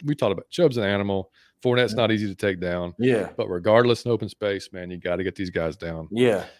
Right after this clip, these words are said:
Speaker 1: Um, you can't be tackling them ten, fifteen yards down the road. And it was
Speaker 2: Mm-hmm.
Speaker 1: hilarious 'cause they asked him about, you know, the tackles. And he said, he said he thought it was funny how guys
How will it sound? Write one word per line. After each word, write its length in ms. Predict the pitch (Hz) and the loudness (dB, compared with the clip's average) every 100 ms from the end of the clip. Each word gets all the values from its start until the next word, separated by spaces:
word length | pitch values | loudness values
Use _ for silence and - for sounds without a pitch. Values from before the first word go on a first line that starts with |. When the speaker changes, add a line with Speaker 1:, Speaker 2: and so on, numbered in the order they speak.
| _ - | _ -6
Speaker 1:
Um, 300 | 90 85 85 | -4 -4 -6
you 80 | 90 | -6
can't 220 | 123 101 | -4 -4
be 60 | |
tackling 420 | 98 98 98 107 95 | -2 -2 -2 -4 -6
them 260 | 87 82 _ _ _ _ | -8 -12 _ _ _ _
ten, 180 | 110 92 | -10 -8
fifteen 300 | 98 98 92 | -8 -8 -6
yards 200 | 87 92 | -6 -6
down 80 | |
the 80 | 85 | -6
road. 320 | 87 90 85 - 95 | -2 -2 -4 -8 -2
And 160 | 95 | 0
it 40 | 113 | 2
was 120 | 127 | 0
Speaker 2:
Mm-hmm. 60 | |
Speaker 1:
hilarious 420 | 104 117 123 104 - | 2 2 4 2 -2
'cause 140 | 92 | -2
they 120 | 95 | 0
asked 220 | 98 98 107 | 0 -2 -6
him 100 | 90 | -4
about, 280 | 87 82 _ _ _ _ _ - | -4 -6 _ _ _ _ _ -10
you 60 | |
know, 40 | 87 | -10
the 40 | |
tackles. 400 | - 117 113 87 | -2 0 0 -2
And 60 | 101 | -4
he 40 | |
said, 180 | - 92 | -4 -6
he 100 | 92 | -6
said 180 | - 92 | -8 -6
he 60 | |
thought 140 | 90 98 | -2 -2
it 40 | |
was 120 | 80 - | -4 -8
funny 260 | 113 101 | -6 -6
how 180 | 87 85 | -8 -12
guys 420 | 85 95 90 87 | -8 -6 -6 -8